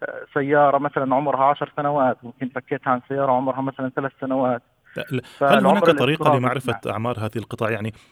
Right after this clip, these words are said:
Speaker 2: القطع المستعملة عندما، متى ما أصبحت منفردة لوحدها خارج المركبة،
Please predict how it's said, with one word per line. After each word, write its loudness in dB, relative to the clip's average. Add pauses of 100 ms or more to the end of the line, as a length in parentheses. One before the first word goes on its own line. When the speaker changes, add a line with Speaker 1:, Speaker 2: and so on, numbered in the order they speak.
(140)
Speaker 2:
القطع 0
المستعملة -2
عندما، -4
متى -4
ما -6
أصبحت -6 (460)
منفردة -2
لوحدها -6
خارج -6
المركبة، -6